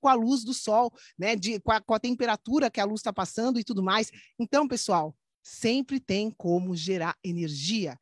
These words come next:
E é essa dica que a gente tá querendo dar pra você aqui, que você use o seu ambiente e gere energia com ele.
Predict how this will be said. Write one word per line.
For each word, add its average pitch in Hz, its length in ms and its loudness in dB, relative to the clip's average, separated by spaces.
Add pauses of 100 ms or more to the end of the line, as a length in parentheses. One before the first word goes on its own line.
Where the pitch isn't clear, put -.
(240)
E 185 100 0
é 170 60 4
essa 269 420 2
dica 226 320 -2
que 247 100 -6
a 233 40 0
gente 208 260 -4
tá 208 120 -6
querendo 175 420 -6 (180)
dar 185 160 2
pra 185 140 -4
você 180 260 -6
aqui, 170 220 -8
que 151 140 -16
você 226 360 -2 (320)
use 247 460 8
o 220 80 -4
seu 226 180 0
ambiente 190 560 0
e 226 100 -4
gere 185 380 6
energia 175 440 -2
com 170 180 -4
ele. 139 180 -6